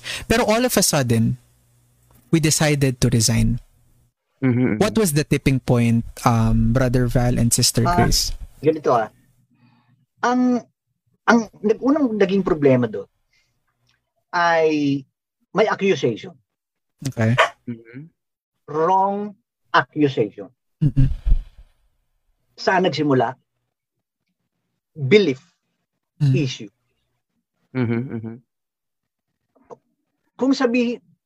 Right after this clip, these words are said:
Speaker 3: ikaw ba sinabihan ka na, "Ikaw kasi yung nagnakaw na yan." Hindi, sigurado hindi ka masasarapan o hindi maganda sa pakiramdam mo.
Speaker 2: Mm-hmm.
Speaker 3: O, ah, maging, maging definite tayo, maging specific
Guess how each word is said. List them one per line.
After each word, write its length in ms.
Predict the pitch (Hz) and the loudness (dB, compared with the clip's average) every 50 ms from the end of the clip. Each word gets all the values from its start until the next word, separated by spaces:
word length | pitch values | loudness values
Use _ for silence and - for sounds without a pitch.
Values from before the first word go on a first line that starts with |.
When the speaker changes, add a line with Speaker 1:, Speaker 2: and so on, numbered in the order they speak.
| _ - - | _ -6 -2
Speaker 3:
ikaw 240 | 208 190 - 240 | -2 0 0 0
ba 160 | 226 226 233 - | 0 0 0 0
sinabihan 480 | - 214 208 196 185 202 196 190 190 | 0 -2 -2 0 2 2 2 2 0
ka 160 | 175 202 190 | 0 -2 -2
na, 160 | 185 180 180 _ _ _ _ _ _ _ _ _ _ _ _ - | -2 -4 -8 _ _ _ _ _ _ _ _ _ _ _ _ -8
"Ikaw 240 | 214 196 - 240 233 | -8 -2 2 2 2
kasi 400 | 233 - 220 - - - 247 254 | 2 2 -2 -4 -4 -2 -2 0
yung 160 | 240 220 202 | 2 2 2
nagnakaw 560 | 190 185 175 160 160 151 147 143 - - 151 147 | 0 0 0 0 0 0 0 0 0 2 2 2
na 160 | 143 139 135 | 2 2 0
yan." 240 | 139 143 135 113 - _ _ _ _ _ _ _ _ _ _ _ _ _ _ _ _ _ _ _ _ | 0 -2 -6 -10 -16 _ _ _ _ _ _ _ _ _ _ _ _ _ _ _ _ _ _ _ _
Hindi, 320 | - 180 220 226 220 226 185 - | 0 2 2 2 2 -2 -8 -10
sigurado 400 | - 254 240 247 233 226 226 269 | -10 -4 0 2 2 2 2 0
hindi 240 | 254 240 220 208 202 | -2 -2 -2 -2 -2
ka 80 | 208 196 | -2 -2
masasarapan 720 | 190 175 - 160 147 143 - 160 151 151 139 - 147 143 - - | 0 0 0 0 0 0 0 0 0 0 0 -2 -4 -4 -2 0
o 80 | 190 | 0
hindi 320 | 185 202 196 202 214 208 202 | 2 2 0 0 -2 0 0
maganda 400 | 202 190 175 170 165 147 165 - | 0 0 0 -2 -2 -2 -4 -4
sa 80 | - | -4
pakiramdam 640 | 147 - 135 - - - - 127 120 110 113 117 - | -6 -8 -6 -4 -4 -2 -2 -2 -4 -4 -6 -8 -8
mo. 20 | - - - 247 - _ _ _ _ _ _ _ _ _ _ _ _ _ - | -10 -12 -16 -18 -20 _ _ _ _ _ _ _ _ _ _ _ _ _ 0
Speaker 2:
Mm-hmm. 80 | 117 110 | 4 4
Speaker 3:
O, 160 | 180 165 139 - _ _ _ _ _ _ - | 4 4 2 -2 _ _ _ _ _ _ -4
ah, 140 | 185 190 202 | -2 -2 0
maging, 320 | 208 214 196 208 226 214 190 | 0 0 0 0 0 0 0
maging 240 | 196 190 196 208 156 | -2 -2 -2 2 2
definite 400 | 156 147 139 - 151 147 139 131 | 2 2 2 2 -2 -2 -2 -2
tayo, 240 | 123 120 110 101 98 120 | -2 -4 -4 0 2 2
maging 160 | 147 175 175 | 2 2 0
specific 480 | - - - 185 - - 165 147 139 | -4 -2 0 0 0 0 -2 -6 -6